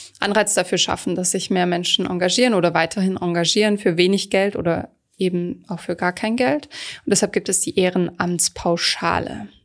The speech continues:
Da kriegt man einen bestimmten Betrag steuerfrei. Das wurde jetzt jüngst geändert zum Jahr zweitausendeinundzwanzig. Wie viel kriege ich da?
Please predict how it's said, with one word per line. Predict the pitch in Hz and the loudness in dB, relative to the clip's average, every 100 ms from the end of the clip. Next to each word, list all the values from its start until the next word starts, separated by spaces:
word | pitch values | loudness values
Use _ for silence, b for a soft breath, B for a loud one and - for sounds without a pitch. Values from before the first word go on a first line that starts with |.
| _ - | _ -14
Da | |
kriegt | - 208 226 | -4 -2 0
man | |
einen | 202 185 | 2 0
bestimmten | 180 - 214 196 | 0 0 2 2
Betrag | 185 - 180 180 | 0 -2 -2 -2
steuerfrei. | - 175 170 - 202 233 | 0 2 2 0 0 0
Das | 226 - | 0 0
wurde | 185 185 180 180 B B B B _ | 0 2 0 -4 B B B B _
jetzt | 196 180 - - - _ _ | -2 0 -2 -4 -12 _ _
jüngst | 185 202 202 - | 2 4 2 0
geändert | 190 - 196 233 294 302 - - | 0 2 2 2 0 -2 -8 -10
zum | - - 196 | -4 0 2
Jahr | 180 180 | 2 2
zweitausendeinundzwanzig. | - - 175 - 175 - 202 196 196 - - - - - - - - | 0 -2 -2 -2 -2 -2 -2 0 0 -2 -4 -4 -6 -10 -10 -10 -2
Wie | 214 | -2
viel | 220 | -2
kriege | - 180 180 | -8 -6 -4
ich | 180 | -4
da? | - 208 | -6 -8